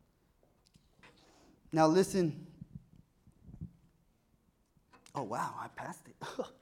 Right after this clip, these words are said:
Paper. <sighs> Now, let me, let me get something straight before you start. Cool. <laughs>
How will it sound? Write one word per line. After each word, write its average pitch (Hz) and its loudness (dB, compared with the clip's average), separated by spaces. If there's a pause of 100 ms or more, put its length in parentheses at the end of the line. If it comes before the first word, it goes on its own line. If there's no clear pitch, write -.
(460)
Paper. - -8 (3000)
<sighs> - -8 (1080)
Now, 156 0 (720)
let 202 0
me, 220 -2
let 220 0
me 214 -2
get 190 0
something 160 2
straight 127 0
before 131 -2
you 135 0
start. 131 0 (1040)
Cool. 101 -14 (320)
<laughs> - 6